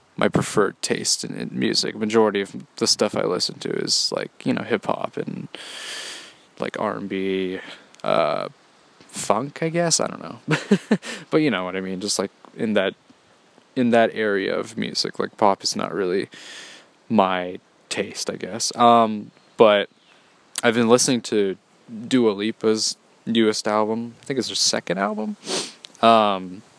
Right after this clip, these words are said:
and it's great. It's so good. <laughs> I f-, there's not, there hasn't really been another album recently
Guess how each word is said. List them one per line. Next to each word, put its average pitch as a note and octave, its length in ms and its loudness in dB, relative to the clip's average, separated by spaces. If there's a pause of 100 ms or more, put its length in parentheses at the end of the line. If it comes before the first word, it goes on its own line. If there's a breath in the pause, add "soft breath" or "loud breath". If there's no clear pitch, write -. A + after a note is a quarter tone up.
(340)
and A#2+ 100 2
it's B2 140 2
great. D#3+ 400 4 (540)
It's C#3+ 180 2
so G3 220 4
good. G2+ 440 -6
<laughs> - 20 -12
I - 840 2
f-, - 120 2
there's D3+ 260 6
not, E3 300 6
there D3 200 4
hasn't D#3+ 300 4
really D3 200 4
been B2+ 200 2
another A2+ 320 4
album G2+ 520 0 (460 loud breath)
recently G2 800 0